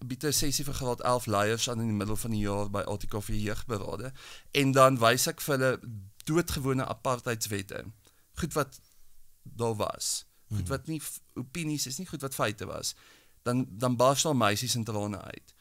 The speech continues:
Speaker 1: Dan sê ek soos, "Hoekom huil jy nou?" "Nee, maar hulle het nie geweet dis wat dit was nie." So vir
Speaker 2: Mhm.
Speaker 1: baie van hulle is apartheid 'n baie abstrakte idee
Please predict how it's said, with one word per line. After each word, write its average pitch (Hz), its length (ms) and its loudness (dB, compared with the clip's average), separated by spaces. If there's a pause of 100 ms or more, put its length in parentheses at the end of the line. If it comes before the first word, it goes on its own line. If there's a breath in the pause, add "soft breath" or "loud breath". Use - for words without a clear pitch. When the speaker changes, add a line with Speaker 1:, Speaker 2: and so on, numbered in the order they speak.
(420 soft breath)
Speaker 1:
Dan 127 120 0
sê 139 80 0
ek 139 80 -8
soos, 160 180 -4
"Hoekom 147 240 -4
huil 196 220 2
jy 160 100 2
nou?" 98 260 2
"Nee, 165 280 -2
maar 165 140 2
hulle 165 140 -10
het - 120 -8
nie 147 100 -2
geweet 98 220 -10
dis 127 280 6
wat 87 220 -2
dit - 160 -12
was - 300 -6
nie." - 160 -12 (220 loud breath)
So - 100 -8
vir 143 100 -2
Speaker 2:
Mhm. 123 40 -2
Speaker 1:
baie 156 200 6
van 196 140 -4
hulle 135 140 2
is 127 120 2
apartheid 120 520 -2
'n 107 80 -6
baie 107 200 4
abstrakte - 800 0
idee 123 420 -6